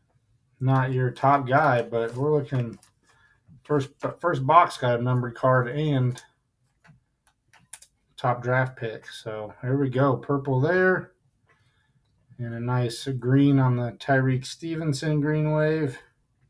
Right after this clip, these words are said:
Jalen Hurts fireworks.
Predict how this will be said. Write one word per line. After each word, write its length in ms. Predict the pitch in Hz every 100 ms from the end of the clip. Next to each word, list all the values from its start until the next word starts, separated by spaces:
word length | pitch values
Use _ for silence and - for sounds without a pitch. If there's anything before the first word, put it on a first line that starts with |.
| _ _ _ _ _ _ _ - _ - - _ _ _ _ _ _ _ _ _ _ _ _ -
Jalen 300 | 131 127 120
Hurts 260 | 127 123 -
fireworks. 1040 | 156 151 151 151 156 156 151 - -